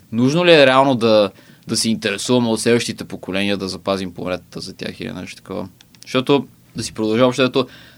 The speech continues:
другата страна е, че хората казват, често мислят за климатичните промени като нещо, което е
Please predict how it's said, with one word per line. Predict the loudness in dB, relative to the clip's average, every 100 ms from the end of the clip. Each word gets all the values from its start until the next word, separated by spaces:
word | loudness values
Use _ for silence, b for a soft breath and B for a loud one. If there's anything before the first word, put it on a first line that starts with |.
| -16
другата | -2 4 4 4 0
страна | 0 2 4 2
е, |
че | 2 -2
хората | 0 2 2 2
казват, | 2 0 0 -6 -10 0
често | 0 4
мислят | 4 4 2 -2
за | 0 0
климатичните | 0 -2 -2 -4 -4 -6
промени | -8 -2 0 0
като | -2 -4
нещо, | -2 -2 -2
което | -2 0 4
е | 4 4